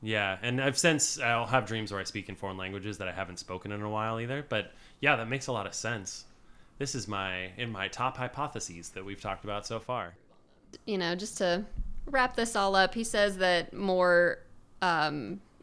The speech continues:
Speaker 2: research needs to be done about the synaptic changes that occur during dreams and after dreams, because it's really hard to, like, find a causal effect for synapses and, like, neural growth, because it's really hard to tell what the brain's doing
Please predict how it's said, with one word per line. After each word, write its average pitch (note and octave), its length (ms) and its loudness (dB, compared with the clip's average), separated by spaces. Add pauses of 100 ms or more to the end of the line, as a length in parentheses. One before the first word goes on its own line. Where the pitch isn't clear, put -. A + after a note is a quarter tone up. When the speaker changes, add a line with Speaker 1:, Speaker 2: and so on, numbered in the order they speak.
Speaker 2:
research F#3 500 0
needs E3+ 220 0
to G3+ 80 -2
be F3 100 0
done E3 240 2
about D#3+ 300 2
the - 80 -16
synaptic E3+ 560 -2
changes G3 400 -2
that F#3+ 160 0
occur F#3 260 -2
during F3+ 340 0
dreams F3+ 400 -2
and F3+ 100 -2
after E3+ 340 0
dreams, F3+ 520 -4 (520)
because E3 480 2
it's E3+ 160 -4
really E3+ 220 2
hard E3+ 280 0
to, D#3+ 300 -4 (200)
like, - 280 -6 (140)
find E3 300 0
a D#3 60 2
causal D#3 560 2
effect D#3 380 -2
for - 240 -8
synapses D#3+ 920 -4
and, C#3 400 -10
like, D3+ 220 -8
neural D#3 320 0
growth, D3+ 500 -6
because - 300 -10
it's - 200 -14
really E3 200 -6
hard D#3+ 200 -4
to D#3 60 -8
tell D#3 220 -4
what D#3+ 160 -6
the D#3+ 60 -8
brain's D#3+ 340 -4
doing D#3+ 520 -4